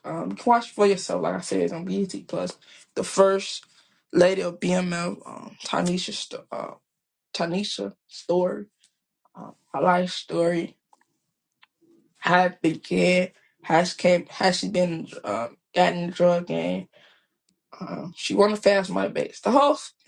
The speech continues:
round of story is that she wa-, she wanted fast money, but then when she got,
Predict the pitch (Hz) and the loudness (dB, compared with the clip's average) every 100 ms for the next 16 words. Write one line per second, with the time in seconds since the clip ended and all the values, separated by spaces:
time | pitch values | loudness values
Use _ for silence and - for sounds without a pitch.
0 | _ - 196 214 208 196 196 190 180 180 | _ 0 2 4 2 0 2 2 0 -6
1 | - - 202 196 180 - - 202 196 202 | -8 -10 -8 -4 -4 -4 -6 2 4 4
2 | 180 175 175 175 165 165 165 196 - - | 0 0 2 0 -4 -6 -6 -8 -12 -20
3 | - _ _ - - - - - 180 190 | -20 _ _ -2 0 0 -4 -4 -6 -8
4 | - 190 175 185 185 - | -10 -10 -6 -4 -4 -6